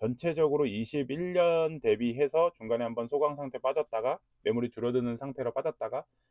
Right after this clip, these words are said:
다시 또 매물이 또 지금 현재 늘어나는 상태로 보이고 있습니다. 그래서 지금 다양한 얘기들이 나오고 있기 때문에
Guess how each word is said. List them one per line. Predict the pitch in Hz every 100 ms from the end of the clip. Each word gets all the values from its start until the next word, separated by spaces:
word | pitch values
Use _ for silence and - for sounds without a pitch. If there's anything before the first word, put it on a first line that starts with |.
| _
다시 | 117 104 -
또 | 147
매물이 | 135 98 113 135 190 _ _ _ _
또 | 123
지금 | 120 107 110
현재 | 143 139 131 175 _ _ _ _
늘어나는 | 113 127 127 117 110 101
상태로 | 127 127 120 104 123 131
보이고 | 101 107 104
있습니다. | 90 101 87 87 - _ _ - - _ _
그래서 | 143 165 139
지금 | - 120 180 170 147
다양한 | - 120 180 196 175
얘기들이 | 131 120 135 143 139 127 127 117 95
나오고 | 101 123 131 113
있기 | 107 135
때문에 | - 120 120 139 107